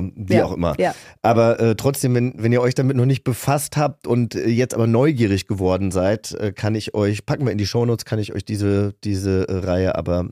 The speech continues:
Speaker 2: sehr empfehlen.
Speaker 1: Ja.
Speaker 2: Ähm, Liv, wir sprechen gleich in der Bonusfolge auch
Speaker 1: Mhm.
Speaker 2: noch darüber, was Menschen machen können, die das Gefühl haben, sie haben schon diesen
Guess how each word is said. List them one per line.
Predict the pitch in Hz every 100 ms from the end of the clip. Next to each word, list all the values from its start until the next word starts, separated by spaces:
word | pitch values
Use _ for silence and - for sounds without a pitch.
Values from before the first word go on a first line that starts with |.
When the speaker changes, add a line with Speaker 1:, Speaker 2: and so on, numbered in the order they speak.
| -
Speaker 2:
sehr | 87 90 -
empfehlen. | 82 - 73 71 - - - 202
Speaker 1:
Ja. | 180 - -
Speaker 2:
Ähm, | 131 127 127 127 - _ - _ _ -
Liv, | 139 131
wir | 135
sprechen | 123 147 160 143
gleich | 131 135
in | 120
der | 110
Bonusfolge | 120 123 - 101 98 98 104
auch | 92 98
Speaker 1:
Mhm. | 208
Speaker 2:
noch | - 220
darüber, | 101 101 104 107 107 -
was | 113 117
Menschen | 117 117 117
machen | 113 131 143
können, | - 98 98 95
die | 104
das | 104 101
Gefühl | 104 - 113 113 117 113 117
haben, | 110 107 107 107 101 95
sie | 92 101 107
haben | 123 139 110
schon | 92 - 95 95 92 - - - _ _ _ _ _
diesen | 117 104 101 101 95